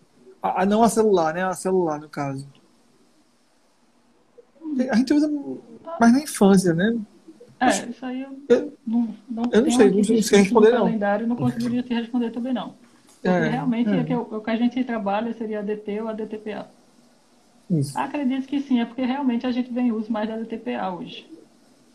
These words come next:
Speaker 1: É. E tem a D T P A vip, né? Que, que é com a polio inativada também, né? Aí vocês estão,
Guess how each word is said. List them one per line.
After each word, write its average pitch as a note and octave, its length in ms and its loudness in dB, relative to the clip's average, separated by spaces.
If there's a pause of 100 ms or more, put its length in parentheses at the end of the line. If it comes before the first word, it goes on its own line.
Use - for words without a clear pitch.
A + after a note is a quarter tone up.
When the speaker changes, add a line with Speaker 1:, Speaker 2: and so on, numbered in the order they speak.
(200)
Speaker 1:
É. C#3+ 160 -2 (100)
E G#3 140 8
tem G#3+ 120 6
a G#3+ 100 8
D G#3 120 8
T G3+ 120 8
P G3+ 100 4
A G#3 140 8
vip, F3+ 480 0
né? E3+ 180 -6
Que, F3 180 -4
que F3 200 2
é E3 220 2
com E3+ 120 -8
a D#3+ 60 -6
polio F#3 580 2
inativada D#3+ 680 -4
também, D#3+ 380 -6
né? F3+ 200 -2 (960)
Aí D#3+ 160 4
vocês F3 300 6
estão, G3+ 280 0